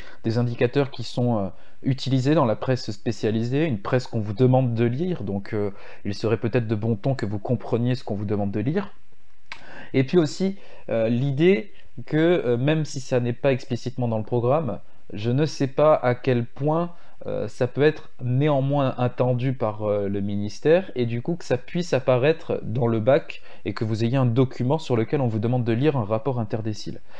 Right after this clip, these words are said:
Euh, on va avoir prochainement une formation sur les, euh, les sujets de bac, euh, au cours duquel, euh, au cours de laquelle, pardon, on pourra poser la question de savoir est-ce qu'on doit voir véritablement avec vous, euh, le rapport interdécile, l'indice de Gini et la courbe de Lorenz.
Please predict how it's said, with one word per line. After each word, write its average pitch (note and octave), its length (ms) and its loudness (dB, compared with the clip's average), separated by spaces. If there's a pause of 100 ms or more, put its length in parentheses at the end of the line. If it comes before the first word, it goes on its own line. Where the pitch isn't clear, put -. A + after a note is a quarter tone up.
(380)
Euh, F2 220 -2
on A2 100 0
va B2+ 160 6
avoir C3+ 280 2
prochainement B2+ 420 0
une A#2 100 0
formation A#2+ 560 0
sur G#2+ 200 -6
les, F#2+ 200 -2
euh, C#2+ 140 -4
les F#2 100 -4
sujets G#2 320 -4
de A2+ 60 -2
bac, D#3+ 320 2 (420)
euh, - 180 -2 (300)
au - 140 -4
cours A#2 220 0
duquel, A#2 460 2
euh, G#2 140 2
au G2+ 60 0
cours G#2+ 180 -2
de A2+ 60 2
laquelle, A2+ 320 2
pardon, G#2+ 340 0
on G#2+ 120 -2
pourra A2+ 400 0
poser B2 220 2
la G#2 120 2
question A2+ 400 -2
de G#2+ 80 -2
savoir A2 320 -2
est-ce - 140 -4
qu'on C#3+ 120 2
doit A#2+ 160 4
voir A#2 220 4
véritablement A2+ 560 0
avec G#2+ 240 2
vous, A2+ 360 0 (360)
euh, - 20 -4
le G2 120 0
rapport A2 340 2
interdécile, A2 500 0
l'indice G#2 240 0
de G#2 60 -2
Gini G#2+ 200 -2
et G2+ 40 0
la G2 80 0
courbe G2 220 -4
de G#2 80 0
Lorenz. B2 440 0